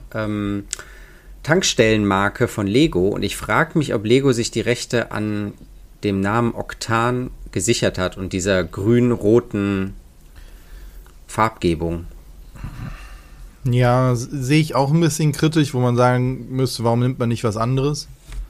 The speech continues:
Speaker 2: Ne, auf dem, ähm, Zug zum Beispiel steht einfach nur L N G.
Speaker 1: Ja.
Speaker 2: Wo ich mir dann denke, ja, okay, warum steht das da jetzt drauf und auf dem anderen nicht? Ähm, naja, ein bisschen Rätselraten ist immer. Ich sag nur,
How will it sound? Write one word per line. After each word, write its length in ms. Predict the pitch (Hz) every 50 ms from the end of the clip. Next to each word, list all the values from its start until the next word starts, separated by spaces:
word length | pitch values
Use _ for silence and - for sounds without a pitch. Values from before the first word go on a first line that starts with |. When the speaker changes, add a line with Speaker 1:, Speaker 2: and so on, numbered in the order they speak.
| - - - - _ - -
Speaker 2:
Ne, 180 | 117 123 131 131
auf 160 | 120 117 -
dem, 320 | - 127 117 117 117 113
ähm, 580 | 110 110 110 107 107 107 110 110 110 110 113 117
Zug 300 | - - - 156 165 156
zum 120 | - 139 127
Beispiel 320 | 127 131 120 - 135 123
steht 220 | - - 127 120 110
einfach 220 | 120 117 - 131
nur 160 | 123 117 113
L 120 | 104 107 113
N 160 | 117 110 107
G. 220 | 101 117 135 156
Speaker 1:
Ja. 240 | 156 117 95 85 85 - - - _ _ - - - - - - - -
Speaker 2:
Wo 280 | - 127 127 120 117 120
ich 80 | 110
mir 80 | 127 123
dann 120 | 117 113
denke, 200 | 117 117 107 120
ja, 80 | 117 110
okay, 260 | 110 - - 131 123
warum 220 | 110 107 107 110 110
steht 260 | - - 127 117 -
das 180 | 117 98 - - - -
da 180 | - 107 110
jetzt 300 | 123 131 127 - - -
drauf 300 | 127 123 127 127 127 -
und 100 | 135 117
auf 100 | 113 107
dem 220 | - - 117 113 - - - -
anderen 280 | 110 113 113 110 107
nicht? 300 | 110 127 127 - - -
Ähm, 260 | 117 107 104 101 98 90 - - - - - - - - - -
naja, 300 | - 120 113 110 107 104
ein 80 | 98 101
bisschen 240 | 110 - - 120 104
Rätselraten 600 | 104 120 123 - 131 117 104 110 113 - - 117
ist 140 | 98 -
immer. 220 | 123 117 127 131 131
Ich 100 | 113 -
sag 180 | - 123 -
nur, 240 | 143 131 123 123 123